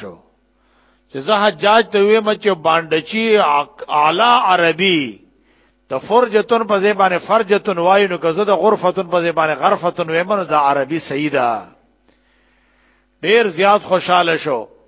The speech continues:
چې روانېدو، نو هغه شپونکي ته وایي، آ، شپونکي ورته وایي، وایي، «مېلمه دا تپوس دې رانه ونه کړه چې دا شعر ما ولې ووایو؟» چې ډېر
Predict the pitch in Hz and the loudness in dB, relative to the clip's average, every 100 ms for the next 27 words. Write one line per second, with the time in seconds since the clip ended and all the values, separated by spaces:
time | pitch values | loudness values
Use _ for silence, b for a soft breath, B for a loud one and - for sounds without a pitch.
0 | _ - 147 156 170 180 190 202 226 214 | _ -8 -2 2 2 2 0 2 2 2
1 | 196 202 208 - 185 175 175 208 208 202 | 2 4 2 0 -4 -4 -6 0 2 4
2 | 208 180 139 120 - _ b b b b | 4 2 0 -12 -20 _ b b b b
3 | b b b b - 147 156 147 143 156 | b b b b -4 2 2 2 2 0
4 | - 180 175 233 233 202 175 196 220 220 | -2 -8 -2 2 4 2 2 0 4 4
5 | 208 180 160 170 175 214 220 226 202 220 | 2 0 -2 -4 0 0 2 2 0 2
6 | 220 180 196 185 185 196 226 214 196 180 | 0 2 0 2 0 -2 0 0 0 0
7 | 160 240 247 226 202 190 185 170 160 139 | 0 2 2 4 4 4 2 0 2 0
8 | 127 107 87 _ _ _ _ _ _ _ | 0 -4 -10 _ _ _ _ _ _ _
9 | _ _ _ _ - 135 196 | _ _ _ _ -12 0 2